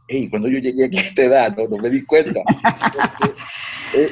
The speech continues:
Speaker 1: me siento con la vitalidad y con las ganas de aprender. Oye, sí, bueno, y este año, por ejemplo, he aprendido tan con el tema de la tecnología,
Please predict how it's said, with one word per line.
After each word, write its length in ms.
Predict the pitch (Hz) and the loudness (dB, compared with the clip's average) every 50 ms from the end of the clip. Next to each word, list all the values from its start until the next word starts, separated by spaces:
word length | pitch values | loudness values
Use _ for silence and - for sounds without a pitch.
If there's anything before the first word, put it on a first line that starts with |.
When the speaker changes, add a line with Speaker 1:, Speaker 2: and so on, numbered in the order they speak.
| - - - | -4 -10 -8
Speaker 1:
me 180 | 143 147 147 | -6 -6 -6
siento 520 | 143 - - - 156 147 147 147 143 185 185 | -8 -8 -6 -2 -2 -2 -2 -2 -6 -6 -4
con 200 | 185 180 175 151 | -2 -2 0 2
la 80 | 143 135 | 0 0
vitalidad 520 | 127 120 117 127 123 120 117 113 120 131 | 0 -2 -6 -8 -8 -6 -4 -2 0 0
y 100 | 143 147 | 0 0
con 140 | - 180 175 | -4 -8 -8
las 120 | 160 135 | -8 -6
ganas 280 | 127 123 123 131 160 180 | -4 -4 -4 -4 -6 -6
de 60 | 165 | -6
aprender. 720 | 139 139 - 107 104 98 101 107 117 123 139 147 185 190 _ _ _ - | -8 -8 -8 -10 -10 -12 -10 -8 -6 -4 -4 -6 -6 -10 _ _ _ -6
Oye, 280 | - 147 143 135 127 | -4 -2 0 0 0
sí, 140 | 127 - 123 | -2 -4 -6
bueno, 180 | 123 123 127 139 | -6 -4 -2 -2
y 120 | 139 131 | 0 -2
este 260 | 123 117 120 - 151 | -2 -4 -2 -2 0
año, 220 | 143 147 156 156 147 | 0 0 -2 -4 -4
por 120 | - 135 127 | -4 -4 -4
ejemplo, 400 | 113 113 110 117 117 - 147 143 | -4 -6 -6 -8 -6 -6 -6 -4
he 80 | 143 | -4
aprendido 600 | 139 139 - 147 139 117 107 117 123 127 131 - | -4 -4 -4 -4 -4 -6 -6 -8 -8 -8 -8 -6
tan 400 | _ 156 156 151 147 151 147 131 | _ -2 -2 -2 -2 -4 -8 -12
con 180 | - - 104 101 | -12 -12 -12 -12
el 120 | 95 95 | -12 -10
tema 220 | - 107 110 135 139 | -10 -8 -6 -4 -2
de 60 | 135 | -2
la 140 | 131 123 - | -2 -2 -4
tecnología, 640 | 101 98 98 95 95 92 - - 147 127 101 82 | -6 -10 -10 -10 -10 -10 -8 -6 -4 -4 -4 -6